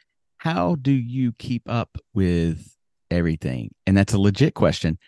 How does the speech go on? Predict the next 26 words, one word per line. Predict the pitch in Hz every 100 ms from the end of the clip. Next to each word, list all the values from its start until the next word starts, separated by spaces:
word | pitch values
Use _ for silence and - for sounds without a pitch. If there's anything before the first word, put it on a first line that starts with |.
| -
Let | 127 214
me | 226
just | 175 -
show | 135 127
you | 104 95
now. | 98 90
The | 104
listener | 147 - 180
can't | - -
see | - 107
this, | 85 76
but | -
I'm, | 107 139
I'm | 123
gonna | 131
show | 113 - 123
Sia | 117 - 87 82
something. | 82 73 73
Hang | 120
on | 120
one | 87 123
second. | 98 78 - _ _ _ _ _ _ _ _ _ _ _ _ _ _ _ _ _ _ _ _ _ _ _ -
Now, | 110 135
I'm | 190
old | 143 -
school. | - 65